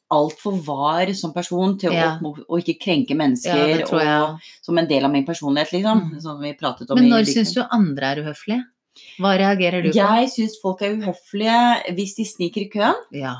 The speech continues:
Speaker 1: Det synes jeg er veldig uhøflig. Eh, jeg er jo såpass høflig faktisk at hvis jeg står i en kø,
Speaker 2: Mm.
Speaker 1: en i, på butikken, og så kommer det, åpner en kasse til,
Speaker 2: Mm.
Speaker 1: så løper ikke jeg bort til
Speaker 2: Nei.
Speaker 1: kassa. Da sier jeg,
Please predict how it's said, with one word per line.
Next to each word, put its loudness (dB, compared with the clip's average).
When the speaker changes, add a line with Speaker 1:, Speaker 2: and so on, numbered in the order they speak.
Speaker 1:
Det 0
synes -8
jeg 2
er -
veldig -2
uhøflig. 0
Eh, 6
jeg 4
er 4
jo -4
såpass -6
høflig -8
faktisk -6
at -8
hvis -8
jeg -2
står -2
i 2
en -2
kø, 2
Speaker 2:
Mm. 0
Speaker 1:
en -4
i, -4
på -6
butikken, 0
og -10
så -4
kommer -4
det, 0
åpner -2
en -4
kasse -10
til, 4
Speaker 2:
Mm. 2
Speaker 1:
så 0
løper 4
ikke -14
jeg 4
bort -6
til 4
Speaker 2:
Nei. 4
Speaker 1:
kassa. 2
Da 4
sier -2
jeg, 0